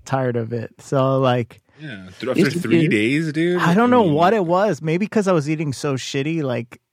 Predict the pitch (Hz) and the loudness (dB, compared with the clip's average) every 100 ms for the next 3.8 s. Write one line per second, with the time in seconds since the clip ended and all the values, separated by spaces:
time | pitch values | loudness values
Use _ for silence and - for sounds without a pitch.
0 | _ _ 147 151 185 - 208 175 135 156 | _ _ 2 2 2 0 0 0 -2 -2
1 | 151 139 135 120 131 127 117 127 120 135 | -2 -2 -4 -4 -6 -4 -4 -4 -6 -8
2 | 117 117 120 120 120 127 117 120 127 127 | -4 -4 -4 -4 -4 -6 -8 -8 -6 -4
3 | 120 113 104 104 117 - 143 | -4 -6 -6 -6 -6 -6 -10